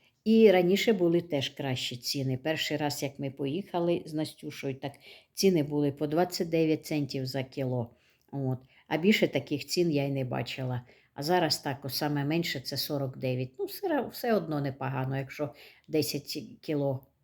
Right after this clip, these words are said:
то чотири дев'яносто, то <coughs> Масімо й не їсть кавуни, ми з Натою, а ми дуже любимо.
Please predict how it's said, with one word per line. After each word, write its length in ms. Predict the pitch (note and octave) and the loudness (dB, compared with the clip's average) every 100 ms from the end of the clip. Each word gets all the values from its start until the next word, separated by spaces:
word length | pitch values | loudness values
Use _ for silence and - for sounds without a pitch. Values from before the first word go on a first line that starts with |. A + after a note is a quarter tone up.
| - | -18
то 100 | C3 | -12
чотири 460 | - C#3+ D3+ C#3+ | -10 -6 -4 -2
дев'яносто, 680 | C3+ C3+ C3+ C#3+ D#3 - A#2+ | -2 -2 -2 -2 -6 -8 -12
то 220 | - A#2+ - - - - _ _ _ | -8 -10 -12 -20 -20 -20 _ _ _
<coughs> 540 | - - - C#4 C#4+ - | 8 8 4 0 -2 0
Масімо 480 | F#3+ F3+ - D#3 D3+ | 4 4 2 0 0
й 60 | |
не 100 | D3 | 0
їсть 320 | C#3+ F3+ G3 | 0 0 0
кавуни, 420 | - E3+ E3 D#3 D3+ | 0 2 2 0 0
ми 120 | D3 | 0
з 120 | C3 | 0
Натою, 480 | C3 C3 C3+ C3 C#3 | -2 -4 -4 -2 0
а 20 | |
ми 160 | D#3+ G3+ | 2 2
дуже 300 | D3+ D3 C#3 | 2 0 -2
любимо. 420 | C3 C3 C3 B2+ | -2 -2 -4 -4